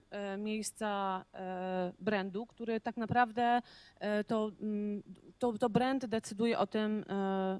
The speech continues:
gdzie chce być, e, jak chce dystrybuować, jak się chce komunikować i co tworzy. I dla kogo tworzy. E, następnie, e,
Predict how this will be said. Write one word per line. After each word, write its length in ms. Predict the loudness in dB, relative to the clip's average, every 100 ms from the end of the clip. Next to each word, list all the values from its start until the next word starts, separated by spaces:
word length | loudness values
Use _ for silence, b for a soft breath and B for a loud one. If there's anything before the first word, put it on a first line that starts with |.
| -2
gdzie 260 | 0 2
chce 200 | 2 0
być, 480 | 2 4 2 -2 -2
e, 440 | 2 4 4 2 2
jak 200 | 0 0
chce 180 | 0 0
dystrybuować, 880 | 0 -2 -4 8 10 12 10 8 6
jak 140 | 0
się 120 | 0
chce 180 | -2 -4
komunikować 680 | 0 0 2 0 -2 -4 -6
i 40 |
co 160 | -4 -4
tworzy. 460 | 0 0 0 -6 -10 B B B B
I 100 | -2
dla 120 | -2
kogo 260 | 0 -2 -2
tworzy. 320 | -8 -14 -14 -20 B B B B B -6
E, 720 | -2 0 2 2 2 0 -2
następnie, 840 | -2 -2 -2 -2 -2 -2 -2 -2
e, 60 | -2